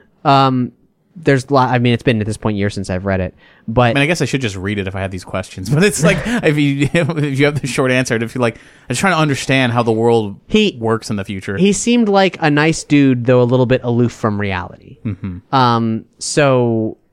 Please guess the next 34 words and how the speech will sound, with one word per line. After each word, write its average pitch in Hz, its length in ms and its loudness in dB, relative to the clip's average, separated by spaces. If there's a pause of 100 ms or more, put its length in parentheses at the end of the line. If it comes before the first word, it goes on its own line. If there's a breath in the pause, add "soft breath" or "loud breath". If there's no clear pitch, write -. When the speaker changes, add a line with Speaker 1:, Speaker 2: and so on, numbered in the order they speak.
(140)
Speaker 1:
yeah, 147 180 4
but, 139 160 0
but 156 140 2
basically, 170 340 2
like, 127 300 2
that's, 147 320 0
that 147 340 0
is 160 240 2
why 120 440 4 (200 soft breath)
the 131 220 2
w-, 123 260 -2
the 123 180 2
world 135 540 2
of 123 80 2
the 123 80 2
movie 123 300 4
works 123 260 0
the 139 100 0
way 117 140 4
it 104 80 -2
does, 117 300 2
and 131 120 -4
they 131 80 4
never 147 280 2
explain 127 400 0
it, 104 100 -6
so 131 160 2
it 127 100 2
just 151 260 0
seems 139 220 2
like 127 140 0
the 127 80 0
movie 123 460 2
is 110 180 0